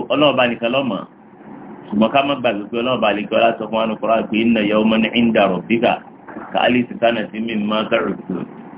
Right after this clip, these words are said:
Ọjọ́ kan pé lọ́dọ̀ Ọlọ́run bí ẹgbẹ̀rún ọdún tẹ́yìn lè máa ṣírò. Ṣùgbọ́n bá jẹ́ ọjọ́ kan láyé lò lọ́hùn,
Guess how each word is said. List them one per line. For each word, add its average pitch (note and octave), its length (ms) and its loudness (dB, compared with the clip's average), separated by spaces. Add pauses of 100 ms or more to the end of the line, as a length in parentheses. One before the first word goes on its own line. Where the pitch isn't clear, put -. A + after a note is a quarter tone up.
(400)
Ọjọ́ B2+ 280 6
kan B2 160 -4
pé C#3 160 -4
lọ́dọ̀ C3+ 320 0
Ọlọ́run A#2+ 320 2 (840)
bí C3 140 4
ẹgbẹ̀rún A#2 880 -2 (2000)
ọdún B2 360 2 (960)
tẹ́yìn B2+ 360 0
lè A#2 120 -2
máa A#2+ 240 -2
ṣírò. C3+ 340 0 (1200)
Ṣùgbọ́n C3+ 260 2
bá E3 120 8
jẹ́ D#3+ 180 0
ọjọ́ D3+ 260 0
kan C3+ 140 -4
láyé C#3+ 300 2
lò C#3+ 220 -8 (460)
lọ́hùn, C3 360 4